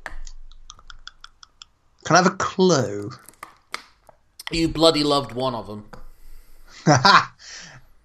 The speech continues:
Speaker 1: So, it involves Masanobu Fushi then.
Speaker 2: <laughs>
Speaker 1: 'Cause, yeah. Uh, is it Fushi and Taue versus, uh, Misawa and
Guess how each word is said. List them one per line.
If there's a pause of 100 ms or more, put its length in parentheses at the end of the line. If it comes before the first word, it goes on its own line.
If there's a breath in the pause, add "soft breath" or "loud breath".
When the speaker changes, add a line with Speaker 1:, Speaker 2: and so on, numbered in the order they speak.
Speaker 1:
So,
it
involves
Masanobu
Fushi
then.
Speaker 2:
<laughs> (920)
Speaker 1:
'Cause,
yeah. (300 loud breath)
Uh, (160)
is
it
Fushi
and
Taue
versus, (840)
uh,
Misawa
and